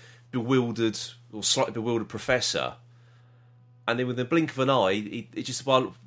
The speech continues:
just by changing his expression, he was totally evil.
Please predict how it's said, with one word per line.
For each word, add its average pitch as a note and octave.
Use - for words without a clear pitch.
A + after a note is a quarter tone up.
just -
by C3+
changing C3+
his A#2
expression, G2+
he C3+
was A#2+
totally C#3
evil. A#2